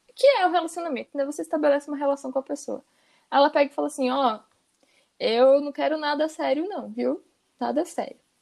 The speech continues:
Aí você fala, "Ok, a pessoa não quer nada sério, tranquilidade, vamos sair, vamos conversar, vamos viver a vida numa boa."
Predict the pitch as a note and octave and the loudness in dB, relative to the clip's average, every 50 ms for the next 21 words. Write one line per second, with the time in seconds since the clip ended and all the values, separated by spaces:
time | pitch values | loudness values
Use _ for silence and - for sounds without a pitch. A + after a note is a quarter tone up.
0 | _ _ _ _ _ _ _ _ _ _ _ _ - F4+ F4+ - - D4+ C#4 - | _ _ _ _ _ _ _ _ _ _ _ _ 0 0 2 4 2 2 4 2
1 | - G4 - - F4+ - - - A3+ _ _ _ F4+ F4+ - _ _ _ _ _ | 0 -4 -2 2 2 2 2 0 -4 _ _ _ -20 -20 -20 _ _ _ _ _
2 | _ _ _ _ _ _ _ _ C#4+ - D4+ - C4+ A#3+ B3+ B3+ C4+ C4 C4 C4 | _ _ _ _ _ _ _ _ -10 -10 -4 -2 -2 -2 -2 -4 -4 0 0 0
3 | C#4 C#4 - E4 D#4 D#4+ E4 F4+ F#4 F#4+ F#4 _ _ _ _ _ _ _ _ _ | 0 0 -2 -2 0 0 0 2 0 -2 -2 _ _ _ _ _ _ _ _ _
4 | _ - D#4+ D#4+ D#4 - D#4 D#4 E4 D4+ D#4 D4 D4 D4 D4+ D4+ D4 C4 C4+ C#4+ | _ -4 -4 -2 0 0 0 2 2 4 4 6 6 6 4 4 2 0 0 -2
5 | - F#4 F#4+ F4+ E4 D4 C#4 C#4 C4+ - B3+ B3+ C#4 D#4 D#4+ - D#4 C#4 C4 C4+ | -2 -2 0 2 2 2 0 0 2 2 4 4 4 0 0 -2 -2 -2 0 0
6 | C4+ C4+ C#4 C#4 C#4+ C#4 C#4 C#4 C#4 C4+ C4+ C4 C4 D4 C#4 C#4+ D4 D#4+ D#4 C#4+ | -2 -2 0 0 2 4 4 4 4 4 0 0 0 0 0 0 -2 -4 -4 -4
7 | G#3 - - | -6 -8 -8